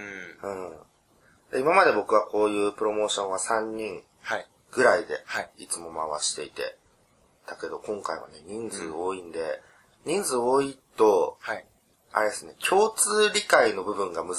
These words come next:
Speaker 1: しいというか、
Speaker 2: ちょっと、そうですね、ふわっとします。
Speaker 1: みんなここまでは分かってるのかなっていう、
Speaker 2: はい。
Speaker 1: 整理をしていく人が必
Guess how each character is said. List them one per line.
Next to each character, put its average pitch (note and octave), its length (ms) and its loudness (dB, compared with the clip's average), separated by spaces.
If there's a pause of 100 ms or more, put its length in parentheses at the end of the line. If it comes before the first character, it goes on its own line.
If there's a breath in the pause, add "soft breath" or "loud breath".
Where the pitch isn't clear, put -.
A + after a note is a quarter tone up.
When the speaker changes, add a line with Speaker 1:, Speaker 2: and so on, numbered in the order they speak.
(160)
Speaker 1:
し - 100 4
い A2 100 -4
と - 80 0
い D2+ 60 -2
う D#2 60 -10
か、 - 140 0
Speaker 2:
ち - 40 6
ょ - 40 2
っ - 40 -8
と、 - 60 -12
そ G2 100 -8
う - 20 -10
で - 60 -18
す G2+ 80 -18
ね、 G#2+ 180 -12
ふ A#2 60 -2
わ A#2 80 0
っ - 100 -18
と - 80 -14
し - 40 -12
ま - 20 -12
す。 C#3+ 60 -6
Speaker 1:
み G3 80 4
ん - 20 2
な A3+ 80 6
こ F3 180 4
こ G3+ 80 2
ま A#3 140 6
で E3 60 8
は G#2 220 6
分 - 60 -4
か F3+ 140 2
っ - 20 -20
て - 80 4
る - 100 2
の F#2 100 -6
か F2+ 120 -4
な F2+ 140 -2
っ - 100 -10
て - 140 -12
い G#2 60 -4
う、 - 20 -4
Speaker 2:
は A2 80 -4
い。 G2 100 -10
Speaker 1:
整 G#3+ 360 4
理 G#2 120 -4
を F2 80 -2
し - 120 0
て E2+ 140 -8
い E2 60 -12
く F#2+ 120 -16
人 F#2 220 -4
が D#2 100 -2
必 - 160 -8